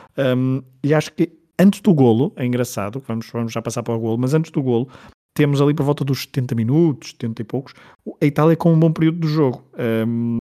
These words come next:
mais perto do guarda-redes chileno. Eu, eu sei que não temos falado muito de futebol, mas é verdade e, e, e justifica-se,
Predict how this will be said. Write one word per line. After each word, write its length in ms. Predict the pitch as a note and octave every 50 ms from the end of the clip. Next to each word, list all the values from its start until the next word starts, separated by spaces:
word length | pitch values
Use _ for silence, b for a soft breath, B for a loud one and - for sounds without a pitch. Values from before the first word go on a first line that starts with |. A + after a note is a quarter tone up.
| _ - D3 C#3 D3 - -
mais 340 | C3+ C3+ C#3 C#3+ D3+ D3
perto 360 | - - - C#3+ C#3 C#3 - -
do 100 | B2+ C3+
guarda-redes 360 | B2+ C3 C3 B2+ C3+ C3 -
chileno. 360 | - C#3+ C3 A#2+ G#2+ A2 G#2+ -
Eu, 100 | F#3 C#3
eu 40 | A2
sei 140 | - C#3
que 180 | C3 C3 - B2
não 420 | A2 G#2+ G#2 G#2+ A2+ A2+ A#2 A#2
temos 160 | A2+ A#2 A2+ -
falado 280 | - B2 A#2 A#2+ A#2+
muito 240 | C3 C#3 C#3 D3+ -
de 60 | -
futebol, 340 | - - - C#3+ D#3+ G3+ G3+
mas 180 | E3 C3 B2 B2
é 80 | A#2
verdade 400 | A2 A#2 A2+ B2 B2 A#2 B2 A#2 A2 -
e, 180 | C#3 C3 B2+ - -
e, 220 | A#2+ A#2 A2+ A#2+
e 40 | A#2
justifica-se, 680 | A2+ A#2 A#2+ - - - - D3 D#3+ - G3 F#3 -